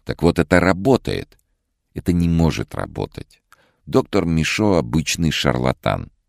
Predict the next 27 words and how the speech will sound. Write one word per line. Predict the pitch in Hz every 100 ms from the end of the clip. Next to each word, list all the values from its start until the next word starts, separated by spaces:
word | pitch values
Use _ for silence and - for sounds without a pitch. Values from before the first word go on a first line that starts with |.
| _ _ _
«А | 101
я | 76
тебе | 58 65 71
говорю, | 65 80 82
это | 85 -
работает, | 123 113 110 - 50 -
и | 55
отлично | 53 117 127 - 55
работает». | 52 50 50 50 - - _ _ _ _ _ _ -
«Владимир, | 95 139 120 120 58 50 _ _ _
друг | - 131 127 -
мой, | 55 - - _ _ _ _ -
ты | 110
здесь | 92 123 110
совершенно | - 90 80 73 - 147 151 143
не | 117
следишь | - 92 78 95 73
за | 65 67
наукой. | 67 65 53 - - - _ _ _ - _
Все | - - 160
эти | 151 -
так | 82 -
называемые | 78 69 76 90 80 69 64
исследования | - - 80 69 64 64 65
Мишо | 80 101 - 147
давным-давно | 90 92 113 127 98 80 76 82 78
опровергнуты. | - 65 65 62 - 50 50 - -